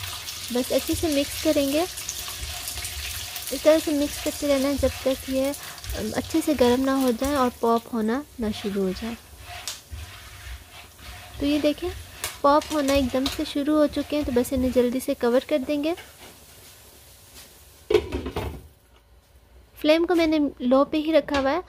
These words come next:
तो बस जब तक ये सब पॉप नहीं हो जाते,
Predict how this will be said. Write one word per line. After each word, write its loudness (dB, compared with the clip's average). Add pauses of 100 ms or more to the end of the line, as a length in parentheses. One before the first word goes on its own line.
(380)
तो 4
बस -2
जब 4 (100)
तक 0
ये 2
सब 2 (140)
पॉप 6 (120)
नहीं 0
हो 4
जाते, 2